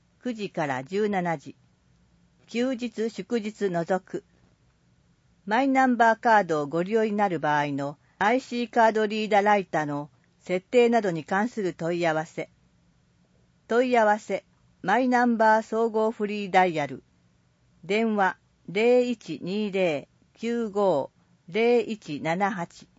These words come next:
通話料金無料。受付、月曜から金曜、九時三十分から二十時。土曜、日曜、祝日、九時三十分から十七時三十分。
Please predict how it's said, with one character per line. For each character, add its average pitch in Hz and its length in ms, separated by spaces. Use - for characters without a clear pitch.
通 233 160
話 254 200
料 220 220
金 139 340
無 165 140
料。 170 380
受 214 260
付、 - 380
月 208 300
曜 247 180
か 165 140
ら 151 120
金 180 320
曜、 151 300
九 247 140
時 190 120
三 214 280
十 226 120
分 170 300
か 143 160
ら 135 240
二 160 160
十 190 260
時。 135 260
土 196 140
曜、 240 260
日 180 360
曜、 214 180
祝 180 300
日、 160 400
九 240 100
時 190 140
三 214 260
十 202 140
分 156 300
か 143 120
ら 135 200
十 190 240
七 226 300
時 156 80
三 185 260
十 170 160
分。 - 420